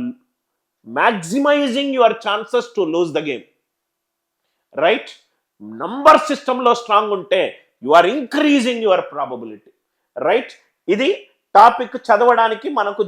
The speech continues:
జనరల్గా పట్టే టైమ్. అజ్యూమ్ ఒక్కొక్కరు రోజుకి ఒక ఆరేడు గంటలు చదువుతు-, చదువుతున్నారు. మనం మూడు నాలుగు గంటలు అనుకున్నాం కదా, సార్. కాబట్టి దీన్ని డబల్, డబల్, డబల్ వేసుకోండి.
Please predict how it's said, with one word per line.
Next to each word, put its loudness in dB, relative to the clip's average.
జనరల్గా -2
పట్టే -4
టైమ్. -8
అజ్యూమ్ -6
ఒక్కొక్కరు -10
రోజుకి -4
ఒక -2
ఆరేడు 2
గంటలు -2
చదువుతు-, -4
చదువుతున్నారు. -6
మనం -2
మూడు -2
నాలుగు 0
గంటలు -2
అనుకున్నాం -8
కదా, -10
సార్. -12
కాబట్టి -2
దీన్ని -4
డబల్, 2
డబల్, 0
డబల్ 0
వేసుకోండి. -6